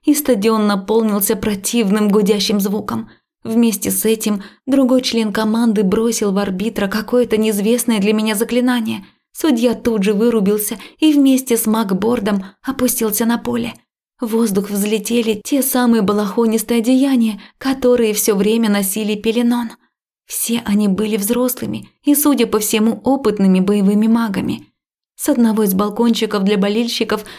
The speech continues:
спрыгнула фигура человека. Он присоединился к команде магов, скидывая явно надоевшую одежду. «Неужели?» Над стадионом разнесся громкий звук тревоги,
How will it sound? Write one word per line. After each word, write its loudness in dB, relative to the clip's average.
спрыгнула 0
фигура 0
человека. -4
Он 2
присоединился 0
к -4
команде 2
магов, -2
скидывая -4
явно 0
надоевшую 0
одежду. -2
«Неужели?» 2
Над 2
стадионом 0
разнесся 0
громкий 0
звук -2
тревоги, 0